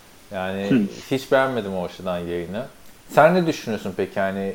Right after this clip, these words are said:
Speaker 1: yayın hakkında? Mesela Mel Kiper'ı hiç konuşturmadılar. Üç gün
Speaker 2: Ya
Speaker 1: boyunca.
Speaker 2: işte doğru. Aslında daha fazla ona eğilebilirler ama millet de birazcık, adamlar draftı bir eğlence olarak, e, pazarladıkları için, e, e, herkes eğlendirecek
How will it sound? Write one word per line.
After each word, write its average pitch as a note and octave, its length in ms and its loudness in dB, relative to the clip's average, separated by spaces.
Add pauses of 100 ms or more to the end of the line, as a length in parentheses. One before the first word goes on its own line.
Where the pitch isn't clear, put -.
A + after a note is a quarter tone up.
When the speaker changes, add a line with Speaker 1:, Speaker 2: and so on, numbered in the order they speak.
(120)
Speaker 1:
yayın F#2+ 240 0
hakkında? F#2 680 -2
Mesela G#2+ 240 0
Mel C3 180 10
Kiper'ı D3+ 380 12
hiç D#3+ 120 6
konuşturmadılar. C#3 760 4 (1300)
Üç C3 260 2
gün A#3 100 12
Speaker 2:
Ya A3 140 12
Speaker 1:
boyunca. A2+ 140 8
Speaker 2:
işte F3 280 12 (1000)
doğru. D3 300 12
Aslında D#3+ 280 2
daha F3+ 160 12
fazla D#3+ 460 8 (140)
ona D#3+ 240 4
eğilebilirler D#3+ 640 8
ama D#3 160 6
millet F#3 360 4
de D3+ 80 2
birazcık, D#3 260 4 (680)
adamlar F3 500 8
draftı D3+ 340 6
bir D3 120 6
eğlence C#3 460 8
olarak, C3+ 440 8 (100)
e, C3+ 80 -2
pazarladıkları C3+ 640 10
için, B2 300 4
e, D3+ 60 10
e, D3 360 6 (340)
herkes D#3+ 360 12
eğlendirecek C3+ 720 12